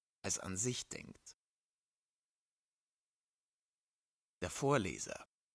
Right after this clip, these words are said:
Wer dramatische Dichtungen vorliest, macht Entdeckungen über seinen Charakter. Er findet für gewisse Stimmungen und Szenen seine Stimme natürlicher als für andere,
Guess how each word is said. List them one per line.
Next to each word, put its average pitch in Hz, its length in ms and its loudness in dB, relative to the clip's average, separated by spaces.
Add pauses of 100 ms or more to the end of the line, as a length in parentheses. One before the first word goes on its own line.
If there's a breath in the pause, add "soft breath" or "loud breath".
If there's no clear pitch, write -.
(1000)
Wer 104 140 2
dramatische 131 720 10
Dichtungen 139 580 6
vorliest, - 1080 6 (100)
macht - 240 -4
Entdeckungen 110 720 4
über 101 200 4
seinen 95 360 2
Charakter. - 640 -4 (960)
Er 113 80 0
findet 151 400 8
für - 240 6
gewisse 131 380 8
Stimmungen 127 680 6
und 113 220 2
Szenen 107 640 8
seine 101 240 6
Stimme 120 320 4
natürlicher 123 760 8
als 107 180 6
für - 220 6
andere, 120 540 6